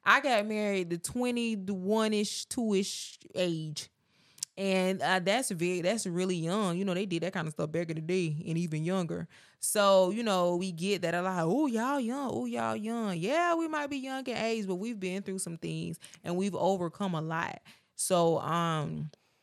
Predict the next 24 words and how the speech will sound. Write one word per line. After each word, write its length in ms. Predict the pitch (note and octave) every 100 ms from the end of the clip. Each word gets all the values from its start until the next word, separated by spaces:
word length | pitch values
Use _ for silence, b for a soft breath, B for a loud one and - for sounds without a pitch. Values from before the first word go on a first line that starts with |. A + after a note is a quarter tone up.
| -
I 100 | F3+
just 140 | G3 D4
wanna 160 | C4 G#3+
help 160 | G3
those 140 | G#3 A#3
people 220 | B3 B3
'cause 140 | B3
there's 180 | C4 C4+
nothing 340 | A#3 C#4 C#4
wrong 200 | C4 F4
with 120 | F#4+ E4
getting 240 | G4+ G4+
married 380 | A4+ C#5 A4 G#3+
young 380 | G#3+ G3 F3 F3+
if 120 | F#3
you 140 | G#3+
know 340 | A3 F3 F#3+ G3+
it's, 240 | F#3 - F3
you 120 | B3+
know, 220 | G#3+ F#3+
if 80 | F3
you 120 | G3
know 280 | G3+ F3+ F#3
it's 260 | F#3 F#3